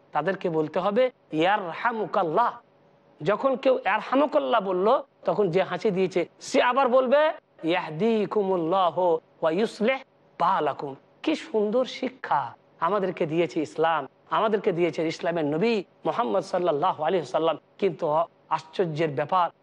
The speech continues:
বা দুঃখের বিষয় যে আজকে আমরা ইসলামের এই শিক্ষাকে গ্রহণ করি না। কে হাঁচি দিল, হাঁচি দিয়ে চলে গেল। অতএব আমাদের ইয়ারহামুকাল্লাহ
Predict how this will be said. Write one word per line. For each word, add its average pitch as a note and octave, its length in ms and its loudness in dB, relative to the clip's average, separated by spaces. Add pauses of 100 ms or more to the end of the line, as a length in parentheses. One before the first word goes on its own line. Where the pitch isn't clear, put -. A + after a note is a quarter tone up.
বা D3 100 0
দুঃখের E3 500 -2
বিষয় E3 400 0 (220)
যে E3 80 0
আজকে E3 380 -2
আমরা B3 380 2 (200)
ইসলামের G3 500 0
এই F3 120 0
শিক্ষাকে E3+ 560 -6
গ্রহণ D3 240 -2
করি D#3+ 220 -2
না। D3+ 140 -2 (260)
কে A3 180 4
হাঁচি G#3+ 300 0
দিল, C4 260 4 (200)
হাঁচি F3+ 260 -2
দিয়ে F#3 200 2
চলে D#3+ 240 0
গেল। C#3+ 160 -2 (180)
অতএব F3+ 320 0
আমাদের F#3 380 0
ইয়ারহামুকাল্লাহ F#3+ 840 0